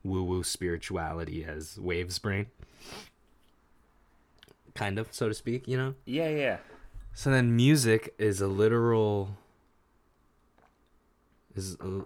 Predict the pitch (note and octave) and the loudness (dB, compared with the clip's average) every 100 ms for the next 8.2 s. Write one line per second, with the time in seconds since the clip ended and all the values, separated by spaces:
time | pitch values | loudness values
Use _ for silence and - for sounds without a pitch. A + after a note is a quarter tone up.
0 | - - G2 - - - A2+ A#2+ B2 - | -10 -8 -8 -8 -8 -4 -2 0 0 -2
1 | A#2+ A2+ - G2+ - G#2+ A#2+ C3 A#2+ - | -4 -4 -2 -6 -2 0 2 2 0 -2
2 | A#2 A#2+ A#2+ G2 E2+ D2 E2 A2 - - | 0 4 4 2 -4 -6 -10 -8 -12 -14
3 | _ _ _ _ _ _ - F#2 A#2 G2+ | _ _ _ _ _ _ -10 -6 -4 -4
4 | - - D#2+ - - - - F#2 F#2 G#2 | 4 4 4 0 -8 -12 -14 -14 -6 -4
5 | A#2 A#2 B2+ - - F2+ E2 D#2+ G2 C3 | -4 -4 -4 -4 -4 -8 -8 -12 -12 -12
6 | - _ _ _ _ _ _ _ _ _ | -18 _ _ _ _ _ _ _ _ _
7 | _ _ _ G2+ G#2 G2 G#2 G#2 G#2 G2+ | _ _ _ -6 -4 -2 0 2 2 2
8 | F#2+ | 0